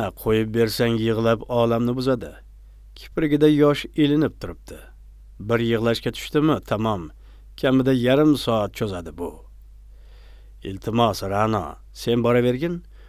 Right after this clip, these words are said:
Bu yog'ini o'zim to'g'rilayman. Xavotir olma. Xo'pmi, jonim? Jonim emish.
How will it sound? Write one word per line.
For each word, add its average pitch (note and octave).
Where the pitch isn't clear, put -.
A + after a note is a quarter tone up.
Bu A2+
yog'ini A#2
o'zim A#2+
to'g'rilayman. E2
Xavotir A#2
olma. E2
Xo'pmi, F#2
jonim? G2
Jonim F#2+
emish. -